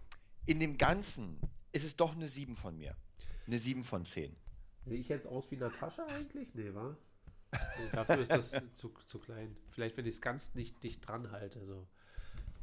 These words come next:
Speaker 2: Warte.
Speaker 1: <laughs>
Speaker 2: So. Hall-, hallo und herzlich willkommen zur neunundachtzigsten <laughs> Ausgabe von Black Widow. Wie war deine Woche? De-, ach nee, andersrum.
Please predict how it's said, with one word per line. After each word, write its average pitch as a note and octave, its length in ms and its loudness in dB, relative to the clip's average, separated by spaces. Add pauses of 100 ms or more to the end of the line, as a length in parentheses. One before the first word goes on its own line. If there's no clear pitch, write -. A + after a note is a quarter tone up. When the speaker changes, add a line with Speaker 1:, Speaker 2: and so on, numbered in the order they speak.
(120)
Speaker 2:
Warte. D#3+ 380 -6
Speaker 1:
<laughs> D3 200 6 (1000)
Speaker 2:
So. D#3+ 440 -2 (1300)
Hall-, G2 460 2 (480)
hallo A#3+ 640 6
und F4+ 120 2
herzlich D#4 480 2
willkommen D4+ 560 4
zur A#3+ 240 4
neunundachtzigsten D#4 1000 2
<laughs> - 20 4
Ausgabe C#4 760 8
von A#3+ 340 8
Black B3 260 6
Widow. G#3+ 480 4 (1040)
Wie B3+ 140 4
war C4 160 2
deine B3 320 0
Woche? B3+ 280 -4
De-, A3 260 -2
ach B2 80 2
nee, A#2 160 4
andersrum. A2 480 -4